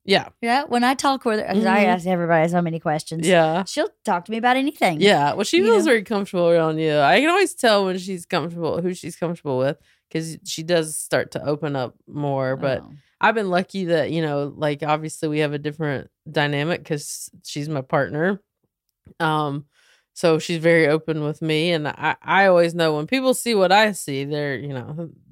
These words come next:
Speaker 1: it's game over. They're gonna
Speaker 2: It's
Speaker 1: love her.
Speaker 2: Oh, yeah, she's amazing.
Speaker 1: Yeah.
Speaker 2: She's
Speaker 1: So I'm,
Speaker 2: awesome.
Speaker 1: I'm very lucky, and she's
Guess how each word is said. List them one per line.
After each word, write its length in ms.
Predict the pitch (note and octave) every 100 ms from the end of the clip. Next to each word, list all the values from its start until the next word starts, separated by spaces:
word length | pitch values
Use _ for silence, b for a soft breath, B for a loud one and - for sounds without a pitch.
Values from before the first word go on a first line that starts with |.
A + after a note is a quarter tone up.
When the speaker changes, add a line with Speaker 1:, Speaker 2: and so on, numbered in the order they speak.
| D3
Speaker 1:
it's 280 | - D#3 D3
game 260 | D#3+ E3 D3+
over. 240 | D3 C3+
They're 120 | C3+
gonna 120 | D3
Speaker 2:
It's 60 | C#3
Speaker 1:
love 180 | D#3 C#3+
her. 180 | B2+ D#3+
Speaker 2:
Oh, 180 | C#4+ F4+
yeah, 180 | F#3+ E3+
she's 240 | F3+ E3
amazing. 340 | C#3+ E2 D3+
Speaker 1:
Yeah. 460 | G3+ D#3 C3+ C#3 F#3
Speaker 2:
She's 360 | F#3 G#3+ F#3 -
Speaker 1:
So 80 | A3
I'm, 240 | C4+ C4
Speaker 2:
awesome. 160 | A#3 A3
Speaker 1:
I'm 180 | A#3+
very 200 | A3+ A#3+
lucky, 340 | A3 G3+ G3+ G3+
and 100 | F#3
she's 380 | - F#3 E3+ -